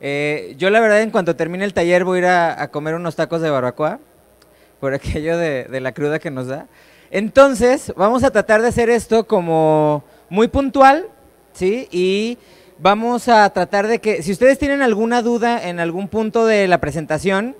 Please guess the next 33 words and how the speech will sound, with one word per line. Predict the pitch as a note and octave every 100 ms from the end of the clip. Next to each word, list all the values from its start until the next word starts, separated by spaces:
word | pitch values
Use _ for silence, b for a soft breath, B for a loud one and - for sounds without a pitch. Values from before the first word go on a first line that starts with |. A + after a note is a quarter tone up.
| -
por | D#3
favor, | D3 D#3+ E3+ F3+ F#3+ -
díganmelo, | D3+ D3+ C3 G#2 - _ _ _ _
¿sí? | D#3+ F3 G#3 b b -
En | D#3
ese | F#3 F#3+
momento | A3+ G3 G3 A3
va | G3+
a |
ser | F3 G3+ G3 F#3+
el | E3
momento | D#3+ E3 E3+ G3+
ideal | F#3 E3+ F3 G3
para, | G3+ E3+ D3+ C#3+ -
para | C#3+ C#3+
poder | D3 D3+ D#3+
hacer | E3+ F3+ E3+
las | F3
preguntas. | - D3+ F#3 G3+ A#3+ C4 -
En | D3+
el | D3+
momento | D#3 D#3+ E3+
en | F3+
el | D#3+
que | C#3
ustedes | D3+ E3 E3+ E3 b b b b b _
no | D3+ G3
entiendan | A3 A#3 A3+ A3+
algo, | A#3 A#3 C4 -
me | D#3+
lo | D#3+ D#3
dicen, | D#3+ C3+ A2 A2+ - _ -
¿ok? | D#3